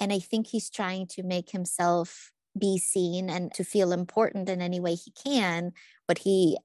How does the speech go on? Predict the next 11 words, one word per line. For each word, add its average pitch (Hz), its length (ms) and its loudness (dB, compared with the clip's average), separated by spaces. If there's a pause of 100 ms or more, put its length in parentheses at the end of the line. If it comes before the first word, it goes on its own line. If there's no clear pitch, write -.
(140)
I 185 100 2
think, 196 220 0
doesn't 185 340 0
quite 185 260 0
know 175 420 2
how 175 200 -2
to 170 160 -4
advocate 180 580 -4
for - 180 -6
himself, - 480 -4
or 139 320 -2